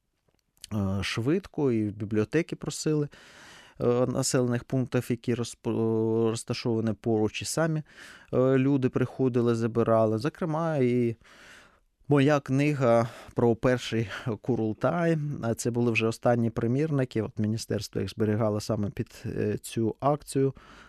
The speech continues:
Там було кілька десят книжок, вона розійшлась буквально там, е, в перші півгодини, як, е, ці книги були,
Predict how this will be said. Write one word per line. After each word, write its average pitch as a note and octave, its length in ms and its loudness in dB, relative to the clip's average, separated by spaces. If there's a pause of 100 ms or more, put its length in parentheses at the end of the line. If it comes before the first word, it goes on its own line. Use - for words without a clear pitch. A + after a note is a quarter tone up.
(100)
Там G2+ 160 -4
було G#2 200 0
кілька G#2+ 320 -2
десят G#2+ 360 -4
книжок, C3+ 520 -2
вона G#2+ 260 -2
розійшлась A2 600 -2
буквально G#2 500 0
там, F#2+ 240 -8 (560)
е, G2+ 320 0
в - 200 -18
перші A2+ 420 0
півгодини, G#2 760 -2
як, - 320 -8
е, G2 840 -4
ці - 160 -10
книги G#2 420 -4
були, G2+ 380 -4